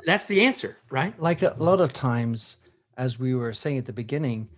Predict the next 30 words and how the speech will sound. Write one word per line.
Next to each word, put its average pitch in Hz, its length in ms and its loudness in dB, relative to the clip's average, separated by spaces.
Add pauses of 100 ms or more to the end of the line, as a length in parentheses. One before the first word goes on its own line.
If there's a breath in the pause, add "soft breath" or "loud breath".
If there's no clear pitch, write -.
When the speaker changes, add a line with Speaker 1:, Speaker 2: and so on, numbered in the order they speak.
(600)
Speaker 2:
there 143 120 -2
is 165 160 0
no 160 120 2
cookie 131 300 -4
cutter 117 280 -4
solution. 120 640 -4
You 123 120 -16
need 131 280 -4
to 117 500 -4 (260)
figure 143 540 2
out 131 260 4
your 127 120 -4
own 120 240 -4
path. 120 480 0
You 147 100 -4
can 139 240 -2 (340 soft breath)
take 202 300 4
ideas, 165 1080 -2
stimulate 160 680 -2
them, 143 340 -4 (320 soft breath)
but 135 120 -6
you 151 120 -2
need 170 180 0
to 135 60 -8
put 143 200 -6
them 139 140 -2
into 139 280 -2
your 131 80 2
own 127 440 -2 (320)
cauldron, 131 600 -4